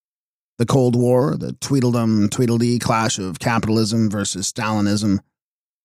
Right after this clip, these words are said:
the basic notion of the temporary autonomous zone was meant as a contribution to a desired third way, a kind of evasion of the dialectic, an alternative to both capital and ideology.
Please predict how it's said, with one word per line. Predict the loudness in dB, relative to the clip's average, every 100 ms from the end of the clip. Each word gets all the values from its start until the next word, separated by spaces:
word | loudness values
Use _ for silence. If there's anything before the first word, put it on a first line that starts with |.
| _
the | 2
basic | 2 2 -2 -8 -4
notion | 2 4 2 0 -2
of | 0
the | -2
temporary | 0 0 0 2 0
autonomous | -2 -4 -4 -2 -2
zone | -2 0 0
was | 2 2
meant | 2 2 0
as | -4
a | -4
contribution | -4 -2 -2 -2 -2 0 0 -2 -4
to | -2
a |
desired | -2 -2 -2 -2 -2 -4
third | -2 2 2
way, | 0 -4 -4 -8 -12 _ _ _ _ _ -12
a |
kind | 0 2 4
of | 2
evasion | 0 2 4 2 0
of | 0 -2
the |
dialectic, | -2 -2 -2 -4 -6 -4 -4 -2
an | -2
alternative | -2 -4 0 0 0 -4 -4
to | -2
both | 0 0 -2
capital | -2 -2 0 -4 -2
and | 2 4 2
ideology. | 0 -4 -4 -6 -6 -6 -6